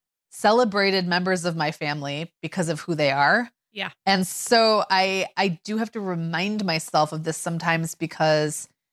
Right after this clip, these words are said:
Speaker 1: especially as they get older and the choices they make and the mistakes they make, like, you can't stop that. They will, we all made mistakes.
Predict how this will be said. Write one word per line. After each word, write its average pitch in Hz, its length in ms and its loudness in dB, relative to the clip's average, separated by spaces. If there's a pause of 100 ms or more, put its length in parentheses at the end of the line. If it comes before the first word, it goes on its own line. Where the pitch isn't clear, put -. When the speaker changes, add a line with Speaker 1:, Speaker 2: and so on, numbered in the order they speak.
(360)
Speaker 1:
especially 226 600 2
as 185 120 2
they 175 120 2
get 165 260 0
older 170 460 4
and 156 260 -2
the 156 120 -2
choices 202 640 -2
they 170 140 4
make 151 380 2
and 175 160 2
the 170 200 2 (120)
mistakes 262 640 -2
they 247 120 0
make, 226 340 0
like, 226 200 0
you 254 60 -8
can't 339 360 -2
stop - 380 0 (100)
that. - 300 -2
They 196 100 2
will, 202 220 -2 (420)
we 254 160 4
all 285 160 4
made 277 220 -2
mistakes. 190 460 -8